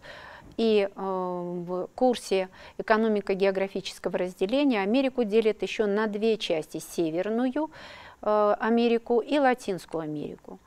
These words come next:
В Северной Америке первыми переселенцами были выходцы из Англии, Франции.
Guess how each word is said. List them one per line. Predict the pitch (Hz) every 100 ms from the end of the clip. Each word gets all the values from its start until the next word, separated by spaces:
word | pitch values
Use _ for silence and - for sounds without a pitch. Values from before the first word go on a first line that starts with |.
| -
В | -
Северной | 294 277 247 214
Америке | 196 180 214 247
первыми | - 294 269 254
переселенцами | 240 240 226 - 240 277 269 226
были | 214 220 208
выходцы | 220 - - 214
из | 196 240
Англии, | 262 262 240 240
Франции. | - 226 226 233 - 233